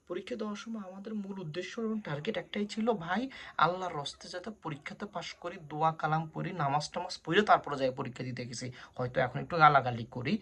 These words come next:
কারণ গালাগালি করতে হয়, খারাপ মানুষকে গালি দিতে হয়, ভালো মানুষের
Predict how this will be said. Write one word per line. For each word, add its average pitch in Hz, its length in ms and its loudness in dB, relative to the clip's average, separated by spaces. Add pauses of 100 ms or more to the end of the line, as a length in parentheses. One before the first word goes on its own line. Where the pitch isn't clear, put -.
(200)
কারণ 139 220 0
গালাগালি 127 540 0
করতে - 380 -4
হয়, 160 160 0
খারাপ 127 360 2
মানুষকে 135 260 -2
গালি 147 180 4
দিতে 127 220 -4
হয়, 208 100 2
ভালো 143 240 6
মানুষের 127 360 2